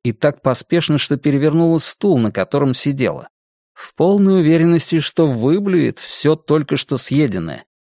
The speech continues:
Похвалится харчишками, вывалит вкусненькое, пожертвует ланч. Она нависла над раковиной, закрыв глаза, открыв рот, внутри всё напряглось.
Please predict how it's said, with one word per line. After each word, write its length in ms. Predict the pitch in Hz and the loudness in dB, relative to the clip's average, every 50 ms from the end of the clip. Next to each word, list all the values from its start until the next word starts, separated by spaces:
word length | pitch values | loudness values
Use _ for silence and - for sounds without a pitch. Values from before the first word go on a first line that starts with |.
| _ _ _ - | _ _ _ -6
Похвалится 840 | - 185 - - 202 185 202 220 220 196 170 - - - 185 175 156 | -4 -4 -4 -2 0 0 2 2 2 2 0 0 0 0 2 0 0
харчишками, 1040 | - - 147 135 117 - - - - 208 202 - - - 107 82 90 - - - _ _ _ | 2 0 0 0 0 -2 -6 -4 -2 -2 -2 -2 -2 -4 -6 -6 -8 -8 -12 -16 _ _ _
вывалит 520 | - 127 160 214 233 208 196 180 175 165 - | -2 0 2 2 2 2 2 2 2 0 -2
вкусненькое, 840 | - - - 226 233 202 160 - - 104 90 85 - - - - - _ _ | -6 -8 -4 -2 -2 0 0 -2 -2 -2 -4 -6 -8 -10 -12 -12 -12 _ _
пожертвует 760 | - 127 117 110 110 135 160 160 - - 165 156 147 - - | 0 0 0 0 0 0 0 0 0 0 0 0 0 0 0
ланч. 500 | 160 175 190 170 - - - - - - _ _ _ _ _ _ _ _ _ _ _ _ _ _ _ _ | 0 0 0 0 -2 -6 -8 -10 -12 -14 _ _ _ _ _ _ _ _ _ _ _ _ _ _ _ _
Она 300 | - 104 127 151 190 208 | -2 0 2 4 4 4
нависла 500 | 208 208 196 180 190 202 - - - 180 | 4 4 2 2 2 0 0 2 2 2
над 220 | 180 170 170 160 147 | 4 2 2 2 0
раковиной, 600 | 143 151 165 165 - 170 160 156 156 156 151 143 | 0 0 0 -2 0 0 0 2 2 2 0 0
закрыв 480 | 123 131 123 120 - 135 147 143 131 | 0 -2 -2 -2 0 0 0 0 0
глаза, 680 | 113 110 113 113 107 101 90 90 95 107 131 151 147 98 | -2 0 0 0 0 -2 -2 -4 -4 -4 -4 -4 -4 -6
открыв 480 | - - - - - 101 90 - - | -10 -10 -8 -6 -4 -4 -4 -6 -6
рот, 400 | 95 98 110 143 151 147 - - - | -4 -2 -2 -2 -2 -4 -8 -10 -6
внутри 460 | 117 113 123 127 127 - - 156 170 | -2 -2 0 0 0 0 0 0 0
всё 220 | 156 - - 160 156 | 0 0 0 0 2
напряглось. 760 | 156 156 151 - 156 156 151 156 160 180 160 - - - - | 0 0 0 -2 -4 -2 -2 -2 -2 -2 -2 -2 -4 -8 -10